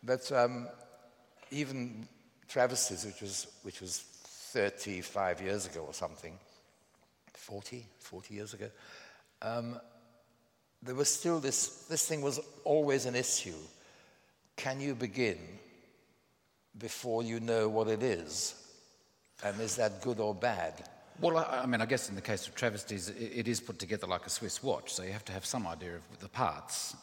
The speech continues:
Speaker 2: um, that are gonna go into it. And it is, it is a, a, a play that is, is more than the sum of its parts. But, I mean, we, we often would have people leave, uh, sometimes at interval, and you'd say, "Oh, is it that bad? Didn't think it w-, I thought we were going quite well." And,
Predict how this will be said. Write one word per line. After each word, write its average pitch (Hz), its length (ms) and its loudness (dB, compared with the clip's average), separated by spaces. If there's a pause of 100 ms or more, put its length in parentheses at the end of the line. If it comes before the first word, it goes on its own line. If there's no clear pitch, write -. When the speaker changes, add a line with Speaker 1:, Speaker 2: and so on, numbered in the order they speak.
Speaker 2:
um, 90 280 -8
that 92 120 -8
are 92 40 -10
gonna 92 180 -8
go 101 180 0
into 120 240 4
it. 73 200 -12 (400)
And 120 160 8
it 120 120 8
is, 123 340 4
it 131 140 4
is 107 160 2
a, 92 60 0 (140)
a, 110 380 0
a 117 40 0
play 110 260 4
that 98 140 0
is, 101 300 -2
is 104 240 -4
more 113 220 0
than 92 140 -8
the 92 60 -8
sum 107 200 0
of 90 120 -6
its 90 140 -8
parts. 123 360 6
But, - 260 -4 (340)
I 127 60 6
mean, 131 160 6
we, 143 180 6
we 143 200 4
often 123 300 4
would 110 100 -2
have 107 240 0
people 107 260 0
leave, 107 220 2 (160)
uh, 98 320 2 (100)
sometimes 104 420 -2
at 113 80 -4
interval, 165 380 2
and 98 100 -4
you'd 101 100 -6
say, 107 260 2 (100)
"Oh, 160 120 0
is 85 120 -6
it 98 100 -8
that - 180 0
bad? 90 200 -2 (140)
Didn't 101 160 -8
think 101 120 -10
it 92 40 -14
w-, 107 180 -8
I - 20 -10
thought 107 140 -8
we 92 60 -6
were 92 80 -8
going 98 120 -6
quite 107 220 4
well." 151 260 6 (420)
And, 147 180 10